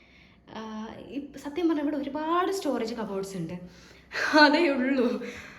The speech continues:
ഉം, അതിൻ്റെ നേരെ ഇങ്ങനെ ഗ്ലാസ് ഒക്കെ നമ്മൾ അറേഞ്ച് ചെയ്ത് വെച്ചേക്കുന്ന. ആ, അധികം യൂസ് ചെയ്യാറില്ല ഈ ഗ്ലാസ് ഒന്നും.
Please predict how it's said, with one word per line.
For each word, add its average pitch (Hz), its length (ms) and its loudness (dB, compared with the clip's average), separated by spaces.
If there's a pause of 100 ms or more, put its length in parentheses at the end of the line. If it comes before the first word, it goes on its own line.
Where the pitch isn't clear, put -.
(340)
ഉം, 220 340 -10 (140)
അതിൻ്റെ 254 280 0
നേരെ 226 280 -4
ഇങ്ങനെ 226 180 -6 (100)
ഗ്ലാസ് 202 360 0
ഒക്കെ 214 160 -10
നമ്മൾ 185 200 -4
അറേഞ്ച് 175 300 -6
ചെയ്ത് 175 240 -8
വെച്ചേക്കുന്ന. 160 480 -12 (760)
ആ, 208 40 -6 (200)
അധികം 294 300 0
യൂസ് 277 240 -2
ചെയ്യാറില്ല 302 400 2 (100)
ഈ - 80 -4
ഗ്ലാസ് 220 280 -2
ഒന്നും. 254 180 -4